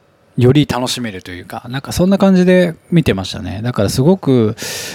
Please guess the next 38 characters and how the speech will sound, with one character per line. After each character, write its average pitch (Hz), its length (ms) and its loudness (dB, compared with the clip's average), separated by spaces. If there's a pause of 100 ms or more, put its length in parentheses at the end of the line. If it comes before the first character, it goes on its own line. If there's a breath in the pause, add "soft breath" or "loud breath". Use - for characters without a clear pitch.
(100)
う 113 40 2
ー 113 360 4
ん、 113 80 4
い 151 160 4
い - 20 4
で 113 60 0
す 98 160 -6
よ 90 80 -2
ね。 95 500 -2
め 104 140 -2
ち 123 120 -4
ゃ 127 40 -2
く - 80 -12
ち 156 100 -2
ゃ 151 140 2
面 147 160 2
白 147 140 2
か 127 80 0
っ - 20 -14
た、 98 120 -8
本 107 160 0
当 101 120 -2
に。 101 340 -2
も 117 160 2
う - 160 0
め - 100 -6
ち - 180 -4
ゃ - 20 -10
く - 140 -12
ち - 140 -2
ゃ - 100 -4 (380 loud breath)
面 151 220 2
白 196 180 4
か 175 80 2
っ - 40 2
た 117 100 -8
し - 100 -8
か 110 80 -14